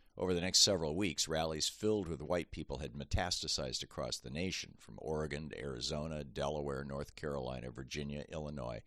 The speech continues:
and elsewhere. One that drew particularly high levels of media attention, complete with swastikas, Confederate flags, and assault rifles, was directed against the, uh, governor of Michigan,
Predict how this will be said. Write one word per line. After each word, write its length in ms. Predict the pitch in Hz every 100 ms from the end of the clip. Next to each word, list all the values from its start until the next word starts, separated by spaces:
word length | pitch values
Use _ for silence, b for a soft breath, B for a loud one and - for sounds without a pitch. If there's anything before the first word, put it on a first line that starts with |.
| b b b
and 140 | 65 64
elsewhere. 480 | 69 - - 50 - - _ b b b b
One 160 | - 107
that 80 | 101
drew 180 | 87 95
particularly 480 | - - 143 101
high 160 | 82 78
levels 340 | 67 58 64
of 140 | 69 62
media 260 | 67 65
attention, 480 | 62 - 58 - 67
complete 320 | 82 82 85
with 120 | - -
swastikas, 680 | - 82 80 - - 78
Confederate 540 | - 73 - 82 73 60
flags, 400 | - 76 65 -
and 100 | 50
assault 360 | - 95 90 64
rifles, 460 | 57 55 52 - B B B B -
was 140 | 73
directed 460 | 82 87 98 90 76
against 340 | 73 82 -
the, 220 | 76 69 60 - _ _ -
uh, 160 | 69 60
governor 400 | 90 82 78 62
of 100 | 80
Michigan, 440 | 113 78 62